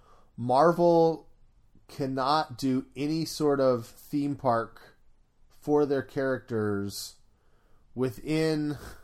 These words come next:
the United States east of the Mes-, Mississippi, but they can do it west of the Mississippi. 'Cause that's the deal they signed with Universal Studios all those years ago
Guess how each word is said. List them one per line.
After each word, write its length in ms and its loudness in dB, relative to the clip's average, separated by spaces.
the 80 -6
United 600 0
States 680 -2
east 340 -8
of 120 0
the 80 -4
Mes-, 340 -6
Mississippi, 640 -6
but 220 -8
they 100 -4
can 160 -6
do 140 -2
it 100 -10
west 360 -4
of 100 -4
the 60 -6
Mississippi. 800 -12
'Cause 180 -2
that's 260 0
the 100 -2
deal 300 0
they 140 -2
signed 320 -2
with 100 -8
Universal 520 -4
Studios 640 -6
all 160 -6
those 220 -6
years 240 -6
ago 500 -8